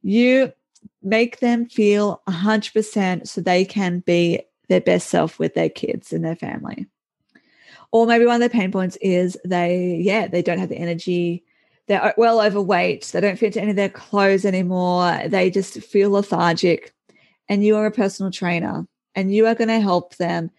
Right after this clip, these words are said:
find that energy again, get back to the dress size from pre-kids, maybe, whatever it may be. So have a think about that. And then think about your unique selling point.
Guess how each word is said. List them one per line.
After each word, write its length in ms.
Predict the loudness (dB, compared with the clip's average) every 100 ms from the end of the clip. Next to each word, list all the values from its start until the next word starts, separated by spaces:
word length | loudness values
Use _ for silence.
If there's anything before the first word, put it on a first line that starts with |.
| _ _ _ 0
find 340 | 2 4 4 2
that 180 | 2
energy 440 | 0 -2 -4 -2 -2
again, 520 | 0 -4 -4 -6 -8 -14 -2
get 220 | -2 2
back 240 | 2 0 -2
to 340 | 0 2 4
the 120 | 2
dress 300 | 0 0 0
size 540 | -6 -2 0 0 -2 -6
from 360 | -8 -8 -10 -2
pre-kids, 680 | 4 4 4 4 4 0 -8
maybe, 420 | -4 0 -2 -2
whatever 340 | -6 -4 -4 -6
it 80 | -4
may 160 | -4
be. 340 | -4 -4 -4 -6 _ _ _ _
So 160 | -2 2
have 200 | 4 2
a 40 |
think 220 | 0 -2
about 280 | -2 -4 -2
that. 240 | -4 -6 -12 _ _ _ _
And 160 | -4 2
then 540 | 4 4 2 2 0 -2 _ -20 -2
think 200 | 0 4
about 260 | 4 4 4
your 120 | 4
unique 320 | 4 2 0
selling 320 | -2 -2 -2
point. 340 | -6 -8 -8